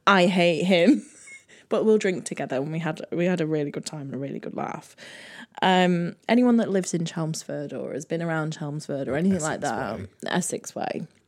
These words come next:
Speaker 1: no, like, there's the train station, then there's, like, a pub down the road that's about two hundred meters away, like, or th-, a th-,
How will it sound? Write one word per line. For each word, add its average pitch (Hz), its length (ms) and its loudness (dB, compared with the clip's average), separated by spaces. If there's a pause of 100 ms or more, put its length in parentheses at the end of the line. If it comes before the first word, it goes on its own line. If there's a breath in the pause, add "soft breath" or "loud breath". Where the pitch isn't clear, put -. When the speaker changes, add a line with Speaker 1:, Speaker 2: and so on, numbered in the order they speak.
(680)
Speaker 1:
no, 175 360 0 (140)
like, 165 380 -2 (260)
there's 170 500 0
the 196 80 -6
train 208 320 4
station, 165 440 0
then 151 160 -4
there's, 156 220 -4
like, 151 220 -4
a 165 60 -6
pub 175 300 -4
down 160 220 -2
the 160 40 -2
road 156 460 0 (320 loud breath)
that's - 160 -4
about - 180 -6
two - 160 0
hundred 170 240 0
meters 170 300 -2
away, 175 480 0 (320 soft breath)
like, - 220 -6 (300)
or 165 100 -2
th-, - 240 -20
a 175 40 -8
th-, - 240 -14